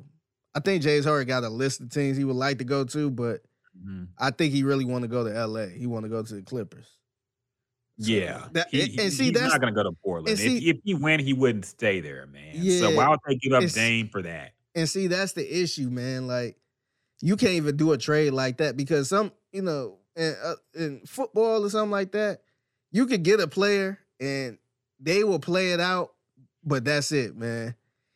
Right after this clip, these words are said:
Speaker 1: Here, man, you can't even entertain a trade like that because them players ain't gonna play.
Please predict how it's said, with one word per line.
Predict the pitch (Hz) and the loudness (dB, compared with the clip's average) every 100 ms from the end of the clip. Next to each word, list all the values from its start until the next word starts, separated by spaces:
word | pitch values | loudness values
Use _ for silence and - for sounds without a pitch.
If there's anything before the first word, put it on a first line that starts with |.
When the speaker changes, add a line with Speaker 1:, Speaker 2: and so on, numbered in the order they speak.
| _ - | _ 2
Speaker 1:
Here, | 175 190 180 | 4 4 2
man, | 185 185 180 | 0 0 0
you | 180 214 | -2 0
can't | 214 180 | 2 2
even | 165 143 135 127 101 _ _ _ | 2 0 -2 -4 -8 _ _ _
entertain | 165 180 151 - 175 196 165 | -2 0 0 0 0 2 0
a | |
trade | 120 127 123 110 | -2 -2 -2 -4
like | 110 110 110 | -8 -10 -10
that | 107 90 - _ _ - | -10 -12 -18 _ _ -6
because | 139 139 131 | -2 2 2
them | 143 214 | 2 0
players | 170 156 143 | 4 4 2
ain't | 135 127 | -2 -4
gonna | 120 | -4
play. | 110 117 123 | -6 -4 -4